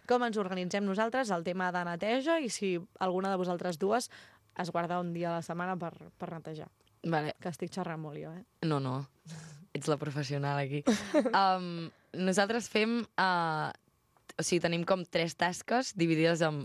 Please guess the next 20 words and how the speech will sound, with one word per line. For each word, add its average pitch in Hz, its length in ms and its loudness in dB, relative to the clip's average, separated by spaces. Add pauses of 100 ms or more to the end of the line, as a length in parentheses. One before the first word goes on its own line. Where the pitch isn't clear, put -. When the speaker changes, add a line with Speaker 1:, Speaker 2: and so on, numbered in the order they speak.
(140)
Speaker 2:
lavabo, 180 540 0 (440)
cuina 185 600 4
i 147 640 2
galeria, 147 540 4 (180)
que 160 80 4
ara 156 140 0 (200)
també 151 220 -2
hem 156 160 2
ampliat 151 420 0
amb 151 240 -2
escala, 151 440 0 (100)
per 143 160 0
cert, 175 240 -2
us 147 160 2
ho 143 80 2
recordo, 151 480 0
heu 139 80 2
de 135 80 -2
fer - 140 -8
l'escala. 175 420 -4